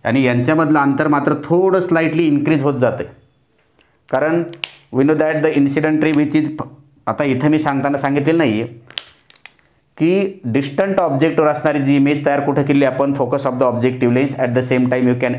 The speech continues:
adjust the eyepiece in such way that image formed by the objective lens obtained on the focus of the eyepiece. म्हणजे with respect to the eyepiece, image formed by the objective lens is considered as a object. And मग again you can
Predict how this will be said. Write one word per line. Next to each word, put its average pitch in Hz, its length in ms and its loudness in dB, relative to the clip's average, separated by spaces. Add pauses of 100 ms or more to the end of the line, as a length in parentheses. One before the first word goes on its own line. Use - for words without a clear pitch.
adjust 120 280 0
the 127 80 0
eyepiece 117 400 0
in 123 140 0
such 113 220 -2
way 127 100 0
that 127 340 -2
image 135 300 0
formed 123 300 0
by 120 60 0 (100)
the 135 80 2 (140)
objective 123 520 -2
lens 135 220 0 (160)
obtained 135 340 -2 (120)
on 117 160 0
the 135 60 2 (100)
focus 110 340 -2
of 95 100 -8
the - 80 0 (120)
eyepiece. 101 340 -4 (720)
म्हणजे 135 300 2
with 143 180 0
respect 180 320 -4
to 175 120 2
the 160 100 2
eyepiece, 147 360 0 (440)
image 156 320 0
formed 147 260 0
by 139 80 0 (140)
the 165 80 2 (140)
objective 143 480 0
lens 143 260 -2
is 139 160 -8
considered 127 400 0
as 127 100 2
a - 40 0 (100)
object. 101 360 -4 (460)
And 151 120 2
मग 151 180 -2
again 156 220 2
you 151 120 2
can 151 160 0